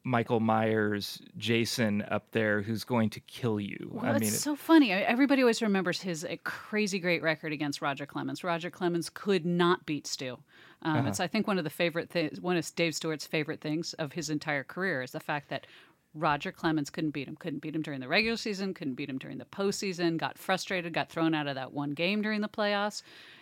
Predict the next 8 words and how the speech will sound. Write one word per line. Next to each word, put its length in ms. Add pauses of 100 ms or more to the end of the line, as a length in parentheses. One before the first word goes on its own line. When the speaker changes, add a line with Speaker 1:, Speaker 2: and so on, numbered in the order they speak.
(200)
Speaker 2:
Um, 540
and 340 (500)
ha-, 200
he's 300
intimidating 960 (120)
an 120
opposing 640
pitcher 520